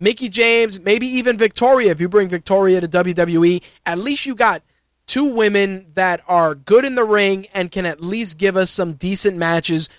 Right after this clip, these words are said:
with the current crop of divas. We still have Charlotte, maybe Bayley or Sasha Banks that may or may not get called up sooner rather than later,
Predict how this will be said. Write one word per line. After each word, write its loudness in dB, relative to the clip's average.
with 0
the 0
current 0
crop 2
of -4
divas. -2
We -2
still 2
have 0
Charlotte, 2
maybe 0
Bayley 2
or 2
Sasha 0
Banks -4
that -6
may 2
or 2
may 0
not -2
get -8
called 4
up 0
sooner 0
rather 2
than -6
later, 2